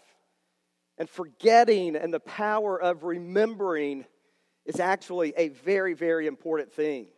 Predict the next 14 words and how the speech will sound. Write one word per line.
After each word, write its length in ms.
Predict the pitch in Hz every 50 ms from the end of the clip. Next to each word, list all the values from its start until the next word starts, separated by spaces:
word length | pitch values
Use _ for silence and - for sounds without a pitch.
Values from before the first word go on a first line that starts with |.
| _ _ _ _ _ _ _ _ _ _ _ _ _ _ _ _ _ _ _ _ _ _ _ _ _
This 160 | 165 196 -
is 100 | 233 180
a 100 | 202 202
reality 680 | 196 180 180 180 170 165 175 180 202 208 196 165 165 156
that 160 | 151 156 151 156
we 100 | 160 160
see 320 | - - - 185 180 175
throughout 800 | 165 _ _ 175 196 196 208 208 196 - - 180 180 170 180 -
Scripture, 480 | - - _ 190 185 - _ - 160 151
just 300 | 135 - 180 185 - -
like 220 | 175 165 160 -
in 60 | 160
the 60 | 156
passage 640 | 139 - 165 156 160 165 - - 160 143 131 - -